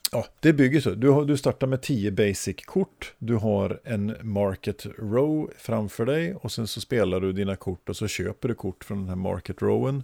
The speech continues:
De går sen i din discard pile och när du får slut i din draw pile, då blandar du din discard pile och så drar du. Så att korten du köper kommer upp på handen efter ett tag. Eh,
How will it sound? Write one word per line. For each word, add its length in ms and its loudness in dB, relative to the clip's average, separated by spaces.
De 320 2
går 260 2
sen 320 0
i 100 -4
din 260 -4
discard 600 0
pile 480 -2
och 240 -10
när 220 0
du 100 -4
får 180 -6
slut 460 -6
i 60 -8
din 320 -6
draw 300 4
pile, 500 0
då 440 -2
blandar 540 0
du 100 4
din 240 -2
discard 460 -6
pile 220 -6
och 60 -6
så 100 -4
drar 280 -6
du. 140 -8
Så 140 -6
att 140 -8
korten 400 -2
du 80 2
köper 360 0
kommer 240 -2
upp 120 -8
på 80 -6
handen 420 -4
efter 240 -8
ett 80 -8
tag. 280 -10
Eh, 300 -4